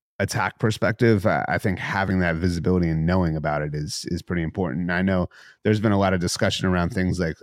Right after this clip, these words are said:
S bomb or software bomb or, um, which I think is, uh, basic order of magnitude, I think is what, what that acronym is. But basically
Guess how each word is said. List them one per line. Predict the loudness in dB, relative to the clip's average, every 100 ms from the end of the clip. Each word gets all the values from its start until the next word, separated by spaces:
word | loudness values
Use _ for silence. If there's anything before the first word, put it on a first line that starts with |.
| _
S | -6 -4
bomb | -2 0 2 0
or | -2
software | 0 0 0 0 0 -2 _ _ _
bomb | -2 0 0 0
or, | 0 -2 -6 -8
um, | -12 -12 -12
which | -8 -6
I |
think | -6 -6 -6
is, | -6 -4
uh, | -4 -4 -10 _ _ _
basic | -2 0 -4 -2
order | 0 2 2
of | 0
magnitude, | 0 0 0 0 0 0
I | -2
think | -4 -4
is | -6
what, | -6 -8 _
what | -6 -4
that | -2
acronym | -4 0 2 4 4
is. | 2
But | 2 0 4
basically | 2 4 4 4